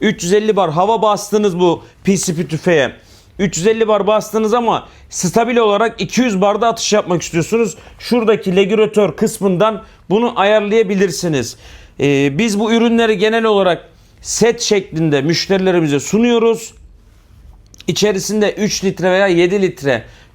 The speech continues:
tüp, e, veriyoruz. İşte müşteri üç litre talep ederse üç litre, yedi litre talep ederse yedi litre olarak veriyoruz. Üzerinde dokuz çarpı elli dürbün, işte beş paket pelleti,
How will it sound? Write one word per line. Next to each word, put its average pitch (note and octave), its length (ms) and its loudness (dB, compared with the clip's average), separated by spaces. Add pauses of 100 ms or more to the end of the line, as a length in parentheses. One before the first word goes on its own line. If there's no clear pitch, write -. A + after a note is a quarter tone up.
(100)
tüp, - 220 -2 (760)
e, C3 60 0 (280)
veriyoruz. E3 640 2
İşte E3 440 -2 (280)
müşteri F3+ 380 -2
üç F#3+ 220 -4
litre F#3+ 280 -2
talep F#3 280 2
ederse C#3 540 0 (140)
üç F#3+ 260 -2
litre, F#3+ 240 -2
yedi F3+ 300 0
litre F3+ 320 0
talep D3+ 280 2
ederse D3 520 0 (260)
yedi F#3+ 260 2
litre F3 240 -2
olarak F#3 380 0
veriyoruz. F3+ 400 2 (280)
Üzerinde G#3 480 0
dokuz G3+ 320 0
çarpı G3 340 0
elli F#3+ 400 0
dürbün, G#3 500 2 (380)
işte F#3 260 -2
beş G3+ 240 0
paket D#3+ 380 -2
pelleti, G#3 640 0